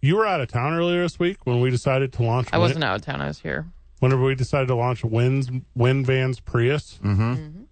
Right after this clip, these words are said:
Speaker 1: But there's some brilliant marketing over here. Also, if you go right now, go to win vans prius dot com. It redirects to the show's website, but
Speaker 3: Soon.
Speaker 1: soon,
Speaker 3: Soon.
Speaker 1: it'll be a website to where you can buy a ticket,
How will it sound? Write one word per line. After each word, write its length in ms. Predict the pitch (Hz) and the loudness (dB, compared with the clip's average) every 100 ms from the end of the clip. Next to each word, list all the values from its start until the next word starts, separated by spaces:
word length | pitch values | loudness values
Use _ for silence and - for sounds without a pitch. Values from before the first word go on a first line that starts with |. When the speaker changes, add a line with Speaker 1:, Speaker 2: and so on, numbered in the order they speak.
| _ | _
Speaker 1:
But 100 | 131 | 0
there's 240 | 131 208 - | 2 0 0
some 180 | 185 120 | -2 0
brilliant 460 | 110 110 127 110 | 2 2 2 0
marketing 460 | 92 95 - 85 85 | -2 -2 -2 -2 -2
over 220 | 82 - | 0 0
here. 200 | - - - - - - _ - _ _ - | 0 -2 -10 -20 -20 -20 _ -20 _ _ 0
Also, 400 | 139 165 147 - - | 0 2 0 -2 0
if 220 | 139 143 | 2 2
you 80 | 160 | 2
go 80 | |
right 220 | 156 139 127 | 2 2 0
now, 200 | 110 131 | 0 2
go 140 | 131 | 2
to 60 | 104 | 2
win 300 | 107 127 123 | 2 2 2
vans 320 | 117 120 113 | 2 2 0
prius 360 | - 117 117 | 0 2 2
dot 220 | - 107 - | 0 0 0
com. 340 | 101 107 120 - - - _ - | 0 2 0 -6 -20 -20 _ 0
It 60 | 117 | 2
redirects 560 | 117 131 117 120 - | 4 2 0 -2 -2
to 60 | 127 | -2
the 100 | 107 | 0
show's 260 | 113 107 | 0 0
website, 400 | 107 101 - 131 - | 0 -2 0 -2 0
but 480 | 113 160 165 117 - - | 2 2 2 -2 -10 -18
Speaker 3:
Soon. 540 | - - 127 131 110 87 | -12 -2 0 0 0 -2
Speaker 1:
soon, 680 | 80 - 175 190 151 117 110 | -4 2 4 4 2 -4 -6
Speaker 3:
Soon. 680 | - - 104 101 92 78 78 | -10 -4 0 2 2 0 0
Speaker 1:
it'll 160 | 135 135 | 2 2
be 100 | 135 | 2
a 60 | 127 | 2
website 480 | 143 139 131 117 | 0 0 -2 -2
to 100 | - | 0
where 100 | 123 120 | 0 2
you 240 | 120 147 | 2 0
can 580 | - 151 147 117 110 98 - - - _ _ _ _ - - | 2 2 2 2 0 -4 -12 -20 -20 _ _ _ _ -4 2
buy 160 | 123 | 2
a 140 | 113 98 | 2 0
ticket, 540 | - 180 139 87 - | 0 0 0 -4 -4